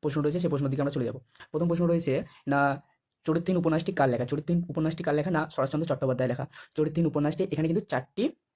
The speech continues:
চারটি মেয়ের, হ্যাঁ, তাদের উপর যে লাঞ্ছিত, সমাজের, উম, তরফ থেকে লাঞ্ছিত যে দাগ, সেই দাগকে মুছে ফেলার লড়াইয়ের একটা কাহিনী। সেই কাহিনীর উপর এই চরিত্রহীন উপন্যাসটি রচিত শরৎচন্দ্র চট্টোপাধ্যায়। ঠিক আছে, চারটি নারী। আহ, অন্যতম প্রধান দুইটি, আহ, চরিত্রের মধ্যে অন্যতম হলো,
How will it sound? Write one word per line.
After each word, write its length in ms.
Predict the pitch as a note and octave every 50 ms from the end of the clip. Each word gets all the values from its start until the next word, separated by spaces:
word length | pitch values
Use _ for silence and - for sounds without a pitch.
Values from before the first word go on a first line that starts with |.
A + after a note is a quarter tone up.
| _ _ _ _ _ _ _ _ - - -
চারটি 260 | - D3 C#3 C#3+ F3
মেয়ের, 240 | F3 E3 D3 D3+ G3 - - _ _ _ _ - - - _
হ্যাঁ, 160 | E3+ E3 C#3
তাদের 240 | - C#3 C3+ D3 E3+
উপর 220 | D#3+ E3+ E3+ E3+
যে 140 | D3 D#3+ E3
লাঞ্ছিত, 420 | D3 C#3 C3+ C#3+ C3+ E3 E3+ F3 F3+ D4+ - _ _
সমাজের, 280 | - C#3 C3+ C3+ C#3+ D3+ D#3 - -
উম, 160 | D#3 D#3 D3
তরফ 180 | D3+ D3+ C#3
থেকে 160 | C3+ D3+ D#3 E3
লাঞ্ছিত 340 | C#3+ C3 C3 C3+ C3 C#3+
যে 140 | D#3 D3+ D#3+
দাগ, 220 | C#3 C#3 C3 - - - - - - _
সেই 140 | - - D#3
দাগকে 300 | C3 C3 B2 C3+ C3 E3+
মুছে 220 | C#3+ C3+ C3 D3+
ফেলার 180 | - D#3+ D#3 D3+
লড়াইয়ের 320 | C3+ C3 B2+ C3+ C#3+ D3+
একটা 340 | C#3 C#3 C3+ - D3 F3 - _ _ _ _
কাহিনী। 320 | - C#3+ B2+ B2 A2 A2+ - - - _ _ _ _ _
সেই 140 | - D#3 D#3
কাহিনীর 260 | D#3 C#3+ C#3+ D3+ D3+
উপর 200 | D3 E3 G3+ C#4+ - _ _ _ _ _ _ _ _ _ _
এই 120 | - C#3+ C#3+
চরিত্রহীন 380 | C#3 D3 C3+ C3+ - D3 D#3+
উপন্যাসটি 340 | E3 C#3 C#3+ C3+ C#3 C#3 -
রচিত 220 | E3+ D3 C3+ C3 E3+
শরৎচন্দ্র 340 | E3+ C#3+ B2+ B2+ C3+ D#3
চট্টোপাধ্যায়। 460 | D3+ D3+ C3 - B2+ A#2 - - - D3 _ _ _ _
ঠিক 100 | - E3
আছে, 120 | E3+ C#3
চারটি 340 | C3 D3+ C#3+ C3+ - - F#3+
নারী। 180 | E3 C3+ B2 G2 - _ _ _ _ - - - - _ -
আহ, 200 | C#3+ C#3 C#3 B2+ - _ _ _ _ _ _ _ _ _ _ _
অন্যতম 320 | D#3 E3 F3+ F3+ F#3 F#3
প্রধান 220 | E3+ E3 E3+ F3
দুইটি, 400 | E3+ D#3+ E3 E3+ F3 E3+ F3 F3
আহ, 200 | - D3 D3 D3
চরিত্রের 360 | D3 - D#3 D3+ D3 - E3+ E3
মধ্যে 140 | E3 D#3+
অন্যতম 260 | E3 D#3 D#3 D#3+ E3 E3
হলো, 280 | E3 E3 E3 F3+ G3